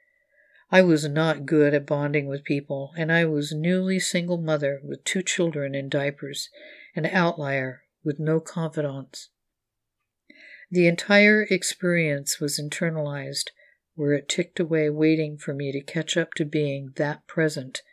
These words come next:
in the world. This experience and my reaction to it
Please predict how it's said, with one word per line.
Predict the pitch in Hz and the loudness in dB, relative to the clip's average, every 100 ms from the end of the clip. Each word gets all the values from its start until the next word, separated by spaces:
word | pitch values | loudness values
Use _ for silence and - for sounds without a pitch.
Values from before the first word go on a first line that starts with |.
| _ | _
in | 156 | -12
the | 135 | -8
world. | 135 131 127 123 127 _ _ - - - - - - | -8 -6 -8 -8 -12 _ _ -20 -20 -20 -18 -18 -4
This | 190 202 - | 6 6 6
experience | 214 - - - 196 185 147 143 | -2 -2 -6 0 2 4 2 -2
and | 160 147 | -4 -2
my | 151 | 0
reaction | 156 156 151 156 - 147 | 0 2 2 2 -2 -6
to | - 175 160 | -2 0 2
it | 143 | 2